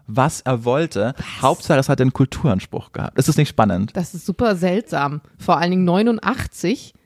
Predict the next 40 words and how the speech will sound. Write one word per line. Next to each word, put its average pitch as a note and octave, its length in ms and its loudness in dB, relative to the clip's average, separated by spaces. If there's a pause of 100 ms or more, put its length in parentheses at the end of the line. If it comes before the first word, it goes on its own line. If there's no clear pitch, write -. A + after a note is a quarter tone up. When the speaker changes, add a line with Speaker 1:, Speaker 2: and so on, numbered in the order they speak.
(200)
Speaker 2:
dass F3+ 140 -2
sowas F#3+ 260 0
möglich F3+ 440 0
war. C#3 220 -4 (800)
Speaker 1:
Nee, B2+ 300 0 (160)
äh, G#2+ 200 2
siebenundachtzig. - 760 -6 (100)
Speaker 2:
Oder E3+ 120 2
Speaker 1:
Da - 60 4
ging's G3 240 2
los, E3 220 0
Speaker 2:
siebenundachtzig, - 20 -
Speaker 1:
genau. - 260 -2
Speaker 2:
okay. F3 240 -2 (280)
Speaker 1:
So, G#2 300 0 (320)
und B2 180 4
dann C#3 140 2
hat D#3+ 160 -2
er D3+ 200 2
meistens E3 840 -2
irgendwelche B2 580 2
Intellektuelle G2 600 0
interviewt F#2 640 -2 (100)
und F#2+ 320 -2
ist - 300 -6
deshalb B2 280 2
auch G#2 200 2
wirklich A#2 220 2
legendär, G2+ 540 2
weil G2+ 80 0
diese F#2+ 180 -6
Fragetechnik, A#2 800 0
die G#2 60 0
er G2+ 100 2
hatte, A2 220 -2
man G#2+ 120 0
hat G2+ 80 -2
ihn G#2+ 120 0
nie A#2+ 140 0
gesehen. A#2+ 420 0